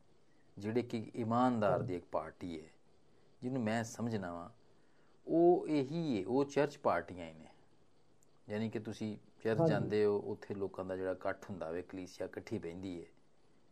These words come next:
Speaker 1: ਠੀਕ ਹੈ, ਉੱਥੇ ਦੁਆਬੰਦਗੀ ਕਰਦੇ ਨੇ, ਗੀਤ ਜ਼ਬੂਰ ਗਾਉਂਦੇ ਨੇ, ਤੇ ਉਹ ਪਾਰਟੀ ਹੈ। ਜਾਂ ਫਿਰ ਘਰਾਂ 'ਚ ਜਿਹੜੀਆਂ
Speaker 2: ਹਾਂਜੀ।
Speaker 1: ਇਬਾਦਤਾਂ ਹੁੰਦੀਆਂ ਨੇ,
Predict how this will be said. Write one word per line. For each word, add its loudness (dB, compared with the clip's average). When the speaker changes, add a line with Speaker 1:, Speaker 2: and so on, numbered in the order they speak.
Speaker 1:
ਠੀਕ -6
ਹੈ, -6
ਉੱਥੇ 0
ਦੁਆਬੰਦਗੀ 0
ਕਰਦੇ -2
ਨੇ, -8
ਗੀਤ -6
ਜ਼ਬੂਰ -4
ਗਾਉਂਦੇ -4
ਨੇ, -10
ਤੇ -6
ਉਹ 10
ਪਾਰਟੀ 2
ਹੈ। -16
ਜਾਂ 2
ਫਿਰ -4
ਘਰਾਂ 4
'ਚ -8
ਜਿਹੜੀਆਂ 4
Speaker 2:
ਹਾਂਜੀ। 6
Speaker 1:
ਇਬਾਦਤਾਂ 2
ਹੁੰਦੀਆਂ -6
ਨੇ, -10